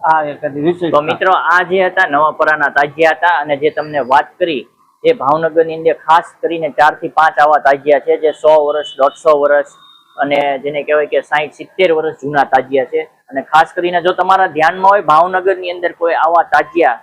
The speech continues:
Speaker 2: કે ખૂબ જ જૂના હોય તો તમે ખાસ કરીને કોમેન્ટ કરજો અને અમારું ધ્યાન દોરજો. ભાવનગર જિલ્લાની અંદર એકસો સત્યાવીસ તાજિયાઓ નીકળે છે, પણ અમુક તાજિયાઓ છે તેમની વિશેષતા અલગ જ છે. ત્યારે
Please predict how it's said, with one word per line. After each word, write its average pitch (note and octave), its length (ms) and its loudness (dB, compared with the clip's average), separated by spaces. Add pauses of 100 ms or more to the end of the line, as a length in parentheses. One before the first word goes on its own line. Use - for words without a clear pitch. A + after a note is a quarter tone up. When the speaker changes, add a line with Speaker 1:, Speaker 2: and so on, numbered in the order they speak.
Speaker 2:
કે D#3 80 -2
ખૂબ F#3 300 0
જ F#3 40 -2
જૂના F#3 480 0
હોય C3+ 240 0 (360)
તો F3 180 2
તમે F3+ 220 -2
ખાસ F3 300 2
કરીને F3 260 -8
કોમેન્ટ G3 540 0
કરજો E3+ 300 0
અને E3 220 2
અમારું D#3+ 260 0
ધ્યાન C#3 320 0
દોરજો. A#2 400 -4 (760)
ભાવનગર F#3+ 240 -6
જિલ્લાની F#3 480 -2
અંદર F#3+ 160 -4
એકસો F3 280 -6
સત્યાવીસ G3 540 -2
તાજિયાઓ F3 500 2
નીકળે D#3 320 -6
છે, A2 240 -16 (280)
પણ E3 80 2
અમુક F3 340 2
તાજિયાઓ G3 460 2
છે G3+ 280 -4 (440)
તેમની F#3+ 260 -2
વિશેષતા G3+ 600 0 (640)
અલગ G#3 280 2
જ G#3+ 100 2
છે. F3 280 -6 (720)
ત્યારે G3 540 2